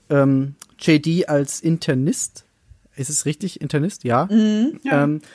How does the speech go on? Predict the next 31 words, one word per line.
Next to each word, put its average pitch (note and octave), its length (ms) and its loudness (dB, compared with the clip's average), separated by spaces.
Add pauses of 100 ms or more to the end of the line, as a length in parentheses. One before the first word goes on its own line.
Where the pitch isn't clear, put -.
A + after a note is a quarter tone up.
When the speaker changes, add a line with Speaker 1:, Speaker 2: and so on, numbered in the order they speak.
(240)
Speaker 1:
und D#3+ 480 2
Turk F3 380 4
als E3 260 -2
Chirurg. D#3 680 0 (840)
Speaker 2:
Ja. G3 200 -6 (140)
Speaker 1:
Und, E3+ 600 2
äh, C#3+ 440 0
man C#3 240 0
merkt C#3+ 220 4
da E3+ 80 -2
gleich D3 240 0
in D#3 80 0
der C#3 80 -4
ersten D3 240 -4
Folge D3+ 300 -2
so D3 100 -2
ein C#3+ 80 -4
bisschen C3+ 260 -8
Klickenbildung, F#3 1120 2 (140)
die C#3+ 160 -8
auch C#3+ 320 -2
über C#3+ 180 -4
die C3+ 100 -4
ganze C3+ 280 -2
Serie C#3 340 -2
weitergeführt D#3 680 -4
wird. F3+ 240 -6 (640)
Ähm, E3 520 2
und D#3+ 160 0
es - 140 -8
werden D#4 320 4